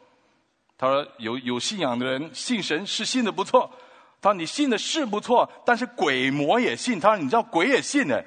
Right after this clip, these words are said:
鬼他都看到神了，鬼魔也信，却是战惊。这就是整个属灵里面的情况。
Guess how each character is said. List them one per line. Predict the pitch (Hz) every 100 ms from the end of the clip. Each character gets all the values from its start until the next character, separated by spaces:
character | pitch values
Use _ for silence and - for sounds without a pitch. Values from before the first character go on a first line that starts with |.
| - - _ _ _ _ _
鬼 | - 185 165
他 | 190 302
都 | 285
看 | 254
到 | 226 196
神 | - 123
了， | 170 107 - _ _ _ - - _
鬼 | 127 131 135
魔 | 147 151 180
也 | 190 120
信， | - 220 160 98
却 | - 226 170
是 | 120 - 170 120
战 | - 160 120
惊。 | 110 208 233 208 - _ _ _ _ _ _ _ _ _ _ _ _ _ _ _ _ _ -
这 | 156
就 | 143
是 | 151
整 | 135 143
个 | 131
属 | - - 117
灵 | 110 135 185
里 | 113
面 | 135
的 | 147
情 | 120 110 123
况。 | 131 98